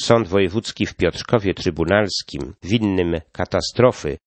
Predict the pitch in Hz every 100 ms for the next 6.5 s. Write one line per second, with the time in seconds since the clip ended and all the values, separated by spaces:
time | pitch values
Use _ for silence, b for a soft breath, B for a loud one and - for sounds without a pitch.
0 | - 120 104 113 104 101 101 104 - 104
1 | 98 - 107 87 104 98 92 87 95 95
2 | 90 - - 98 90 104 87 92 85 90
3 | 80 92 87 78 82 78 80 82 - -
4 | 73 80 76 82 - - 71 64 - _
5 | _ _ _ _ _ _ _ - 95 -
6 | 175 123 67 _